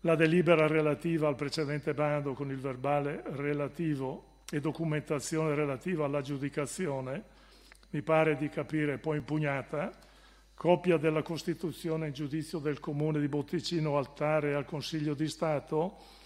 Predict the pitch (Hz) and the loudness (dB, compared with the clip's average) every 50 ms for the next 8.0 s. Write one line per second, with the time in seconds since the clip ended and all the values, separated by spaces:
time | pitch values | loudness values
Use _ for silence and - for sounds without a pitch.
0 | - - - - - - - - - 170 156 - - 175 175 165 175 180 151 175 | -20 -20 -18 -18 -18 -18 -12 -4 0 0 0 2 4 4 4 6 4 4 4 4
1 | 170 165 160 156 - - 180 180 170 165 143 - - 165 131 147 151 147 143 127 | 2 4 2 2 2 2 2 2 2 0 -2 -2 -4 -4 -2 0 0 0 0 -2
2 | - 151 156 151 143 - 180 147 135 135 147 143 - - 165 160 156 151 147 135 | 0 2 0 0 2 0 0 0 0 0 -2 -2 -2 -4 -2 0 0 0 0 0
3 | - - - - 160 175 220 285 226 160 156 156 131 151 139 - 151 127 - 156 | -4 -8 -4 -2 -2 0 0 -2 -2 -2 -2 -2 -2 -2 -2 -2 -2 -4 -2 -2
4 | 156 147 143 143 143 135 - - - 147 135 151 143 147 147 143 151 147 143 143 | -2 0 -2 -2 -4 -6 -8 -6 -6 -2 -2 0 0 2 2 2 2 2 2 0
5 | 135 139 151 180 220 - - - - - - - - - - - - - - - | 0 0 -2 -2 -4 -8 -14 -20 -20 -20 -20 -20 -20 -20 -20 -20 -20 -16 -8 -4
6 | 160 160 160 160 151 131 - 170 143 135 151 160 156 156 165 143 - - 151 139 | -2 -2 0 0 -2 -2 -2 -4 -2 2 2 2 2 2 0 -2 0 -2 -2 0
7 | - 165 165 147 - - 196 208 170 143 139 131 143 151 180 247 440 - - | 0 0 -2 -2 -2 -2 -2 0 0 0 -2 0 0 0 0 0 -2 -8 -18